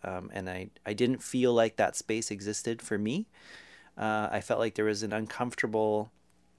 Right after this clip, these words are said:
juxtaposition there between art and faith. And it actually, um, so, okay, so that's where we'll start. So personal crisis. It started with a personal crisis. So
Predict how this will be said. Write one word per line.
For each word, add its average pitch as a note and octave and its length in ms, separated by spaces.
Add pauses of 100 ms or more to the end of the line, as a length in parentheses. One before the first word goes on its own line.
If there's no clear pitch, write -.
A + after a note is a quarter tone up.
(540)
juxtaposition A#2+ 840
there B2+ 280 (180)
between B2 320
art A2 200
and A2 140
faith. A2+ 280
And B2+ 80
it C3+ 80
actually, C3 480 (640)
um, A2 540 (1300)
so, B2 260
okay, A#2 280
so - 180
that's B2 220
where A#2+ 100
we'll A2 80
start. E2+ 280
So B2 140
personal D3+ 400
crisis. - 460
It - 80
started D3 240
with C3+ 120
a - 40
personal A#2 360
crisis. - 400
So F#2+ 400